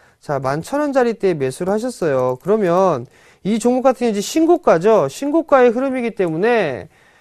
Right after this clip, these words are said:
매물대가 일단 없단 말이에요. 잠깐 분봉을 한번 보면 이 자리대가 밀려 내렸네요. 저 같으면 오늘 절반 정도 챙겨주겠네요.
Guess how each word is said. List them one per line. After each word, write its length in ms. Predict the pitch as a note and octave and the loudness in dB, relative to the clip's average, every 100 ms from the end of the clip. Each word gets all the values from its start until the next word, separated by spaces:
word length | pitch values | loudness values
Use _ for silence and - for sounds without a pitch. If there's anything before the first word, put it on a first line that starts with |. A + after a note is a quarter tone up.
| _ _ _ _ | _ _ _ _
매물대가 580 | C3+ F3+ B3+ D#4+ D4+ B3+ | 0 2 4 4 4 2
일단 200 | A3+ F#3 | 2 0
없단 300 | C#3+ - G3 | 0 0 0
말이에요. 300 | E3+ D3 G3+ | 0 0 0
잠깐 380 | G#3 G3+ A#3 G3+ | -2 -4 -2 -2
분봉을 420 | F#3 G3+ B3 A#3+ | -2 0 2 2
한번 240 | A3 G3+ | 2 0
보면 680 | E3+ D3+ F#3 A3 F#3 C3+ A#2+ | -2 0 2 4 2 0 -4
이 160 | F3 A#3 | -6 -6
자리대가 500 | - F3 - G3 F3+ | -4 -4 -2 0 0
밀려 280 | D3+ F#3+ G#3+ | 0 0 2
내렸네요. 500 | F3 C#3+ B2+ B2 B2+ | 2 0 -2 -4 -4
저 180 | E3+ F#3+ | -2 2
같으면 640 | G#3+ G#3+ A3 A#3+ B3+ C4 _ _ _ | 2 0 2 4 2 0 _ _ _
오늘 420 | D#3 G#3+ C4 C4 A3 | 0 2 2 2 0
절반 400 | F3 G3 B3 A#3 | 0 0 0 -2
정도 240 | A3+ G#3 | -2 -2
챙겨주겠네요. 1080 | - D4 D#4 C4+ A3 F3 C#3+ C#3 A#3 D#4 | -2 -2 0 0 -2 -2 -2 0 2 0